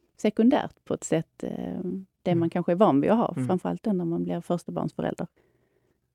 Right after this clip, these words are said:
Speaker 1: Eh, sen har vi ju tacklat det här lite olika. Jag träffade aldrig någon och pratade med någon,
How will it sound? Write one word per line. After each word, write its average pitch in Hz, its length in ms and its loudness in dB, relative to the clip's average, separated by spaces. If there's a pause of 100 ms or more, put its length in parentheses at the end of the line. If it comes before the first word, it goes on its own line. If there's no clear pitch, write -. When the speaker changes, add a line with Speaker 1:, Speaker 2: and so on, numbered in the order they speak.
(180)
Speaker 1:
Eh, 175 580 -8
sen 196 340 2
har 220 300 0
vi 269 60 6
ju 220 100 6
tacklat - 400 -4
det 226 60 -2
här 254 80 2
lite 190 260 0
olika. - 460 0 (1000)
Jag 202 640 -2 (300)
träffade 247 380 2
aldrig 254 220 4
någon 160 140 2
och 175 80 -2
pratade 165 340 2
med 160 140 4
någon, 165 360 -2